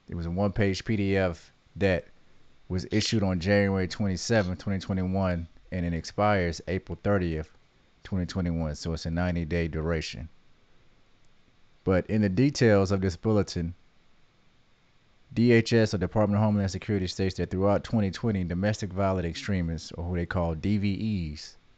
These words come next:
targeted individuals with opposing views engaged in First Amendment protected nonviolent protest activity. D V Es,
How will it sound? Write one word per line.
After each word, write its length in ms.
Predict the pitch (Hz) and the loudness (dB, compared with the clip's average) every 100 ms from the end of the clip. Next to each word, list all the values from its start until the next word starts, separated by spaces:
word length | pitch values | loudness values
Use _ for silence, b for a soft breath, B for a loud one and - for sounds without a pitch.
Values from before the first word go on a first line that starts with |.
| _ - _ _ - | _ -20 _ _ -18
targeted 400 | - 120 117 110 | -2 2 4 4
individuals 600 | 85 101 90 101 95 95 | 2 2 4 2 4 -2
with 140 | 90 85 | -4 -8
opposing 500 | 80 107 104 92 92 | -2 0 0 0 -4
views 360 | 90 92 90 | -2 -2 -2
engaged 440 | 82 82 85 85 80 | -4 -2 -2 -2 -4
in 120 | 80 | -6
First 260 | 92 92 - | -6 -6 -4
Amendment 480 | 90 90 87 85 - _ _ _ _ - | -4 -2 -2 -4 -8 _ _ _ _ -14
protected 560 | - - 104 98 95 | -10 0 0 0 -4
nonviolent 760 | 65 85 95 95 87 87 87 82 | -2 -2 0 0 2 0 0 -4
protest 500 | - 87 - 82 - | -6 -6 -4 -6 -4
activity. 560 | 78 - 85 69 65 - _ _ _ _ _ _ _ - | -6 -4 -6 -6 -10 -14 _ _ _ _ _ _ _ -6
D 180 | 104 117 | 2 2
V 380 | 117 110 107 104 | 4 2 2 0
Es, 180 | 98 | -4